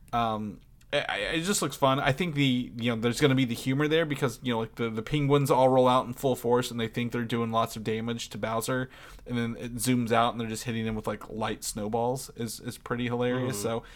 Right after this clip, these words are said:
Speaker 1: I think this is gonna be just fine. Um, will it break, you know, um, records or, like, be the best com-, or video game movie ever made, Mike? I know we talked about that last week. I don't think so, but I think it'll be a competent one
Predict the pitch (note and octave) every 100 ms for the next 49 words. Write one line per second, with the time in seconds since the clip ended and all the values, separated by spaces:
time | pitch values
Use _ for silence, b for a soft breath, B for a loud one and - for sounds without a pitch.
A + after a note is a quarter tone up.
0 | B B - F3+ G#3+ F#3+ F3+ E3 C#3 C#3+
1 | C#3 C3+ C3 - - A#2 B2+ A#2 - G#2
2 | F#2 G2+ B2+ A#2 A#2 G#2+ G#2+ - - -
3 | - - - - C#3 D3+ C#3+ - B B
4 | - B2 A2 A#2+ B2+ C#3+ C#3+ - C3+ B2+
5 | A#2 A2 A2 B B B - A2+ A2 G#2+
6 | A2+ - - - - - A2+ B2 C3 C#3+
7 | C3+ B2+ B2 A2+ A2+ A2 A2 A2 A#2 C#3
8 | C#3 D3+ E3 E3+ - - - - - E3+
9 | F3 D#3+ D#3 C#3+ C#3+ E3+ E3+ D#3 F3 E3
10 | E3 E3+ F3 E3+ E3+ E3+ F3 F3 F3 E3+
11 | E3 E3 E3 C#3 C3+ C#3 C3 C3+ A2+ C#3+
12 | D3+ D3 - B2 A#2 G#2+ - C3+ E3 -
13 | A3 A3 G#3+ B B B C3+ D#3 C#3+ D3
14 | D#3 C#3+ C3+ C3 A2 A#2+ G#2+ A#2 D#2 -
15 | D#2+ G2